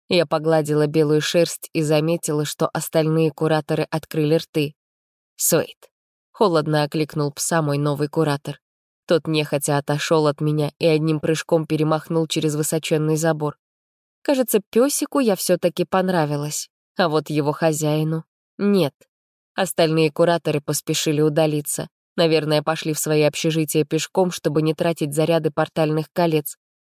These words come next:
Вместе с Холманом я вышла за ворота. Он провел рукой по сидеющей бороде и сотворил руну призыва. Через пару минут на его зов примчался запыхавшийся слуга. «Проводите леди Скао в общежитие.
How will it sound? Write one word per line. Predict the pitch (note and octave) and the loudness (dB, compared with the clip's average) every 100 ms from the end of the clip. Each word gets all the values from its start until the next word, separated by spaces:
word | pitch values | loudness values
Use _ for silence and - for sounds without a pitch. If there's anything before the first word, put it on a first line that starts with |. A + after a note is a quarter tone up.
| _ - | _ 0
Вместе | G3+ F#3+ F#3 - | 2 2 2 -2
с | E3+ | -2
Холманом | - G3+ F#3+ F3 E3 D#3+ | 0 2 4 2 2 2
я | E3 | 0
вышла | F3 F3 E3+ | 0 0 0
за | D#3+ E3 | 2 2
ворота. | F3 F#3 D#3 D3+ - _ _ - | 2 2 -2 -8 -12 _ _ -2
Он | G#3+ | 0
провел | G#3+ G#3+ G#3+ | 2 0 0
рукой | F#3 - G3+ | 0 2 0
по | E3+ | 0
сидеющей | - F3 F3 F#3 E3 F3+ | -2 -2 0 0 0 -2
бороде | D#3+ E3 E3 E3 G3 F#3+ - - | 0 2 2 0 -2 -2 -10 -4
и | G#3 | -2
сотворил | F#3 E3 E3+ E3+ F3+ E3+ | -2 -2 0 2 2 2
руну | F3 F3 | 2 0
призыва. | E3 F#3+ F#3 F#3+ D#3+ D3+ _ _ _ - | 0 0 2 2 0 -2 _ _ _ -6
Через | F#3 D#3 - | 0 0 0
пару | D3+ D3 | -2 0
минут | D3 D3+ E3 - | 0 0 -2 -2
на | D3 | -2
его | D3 D#3 | 0 0
зов | D#3 E3+ - | 2 0 0
примчался | D3 C#3+ E3+ D#3+ - | -4 -2 0 0 0
запыхавшийся | C#3+ D3 D#3 - D3+ - D3+ D#3 | -2 -4 -4 -4 -4 -2 -2 -2
слуга. | - D#3+ D#3 C#3 C#3+ _ _ _ _ _ - | -2 0 0 -2 -4 _ _ _ _ _ -8
«Проводите | - G#4 - G#3 - - A#2 | -4 -2 -2 -4 -8 -4 -2
леди | A#2+ G#2 C3 | -2 -4 -6
Скао | - - F#2 A#2+ G#4+ | -6 -4 -2 -2 -2
в | |
общежитие. | - - D3+ B2+ - - C3 B2+ | -4 -2 -4 -4 -10 -6 -6 -6